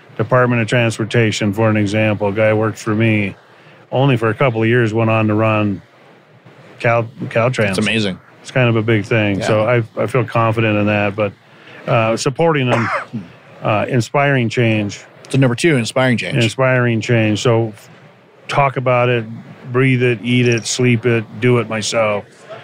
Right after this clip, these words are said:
Speaker 1: And then probably thirdly, I would say one of the, uh, greatest things in change is, is to actually show them change.
Speaker 2: Mm.
Speaker 1: Show them what is aligned with their pot-, their career potential.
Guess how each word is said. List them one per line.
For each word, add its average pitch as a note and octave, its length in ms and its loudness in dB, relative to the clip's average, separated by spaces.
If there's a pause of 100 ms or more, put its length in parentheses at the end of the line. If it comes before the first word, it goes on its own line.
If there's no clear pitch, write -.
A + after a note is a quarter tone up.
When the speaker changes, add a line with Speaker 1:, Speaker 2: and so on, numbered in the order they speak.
(240)
Speaker 1:
And A#2 200 2
then A2+ 200 2
probably B2 500 2
thirdly, A2+ 680 0
I G#2+ 120 2
would A2 180 -2
say A2+ 320 2
one A#2 260 0
of A2 80 0
the, G#2 180 -2 (520)
uh, G#2 680 -8
greatest B2+ 580 0
things A#2 400 0
in A2 120 0
change C3 460 2
is, G#2+ 440 0 (420)
is A2 140 -2
to A#2+ 100 2
actually A#2+ 480 0
show A#2+ 360 2
them A2 200 2
change. G2+ 580 -2 (140)
Speaker 2:
Mm. C3+ 300 2 (140)
Speaker 1:
Show C#3 340 0
them B2+ 160 2
what B2 200 2
is A#2 200 0
aligned A#2 440 2
with G#2+ 140 0
their A2+ 200 2
pot-, A2+ 240 -4 (340)
their A2+ 180 2
career A#2 420 2
potential. G#2+ 720 -2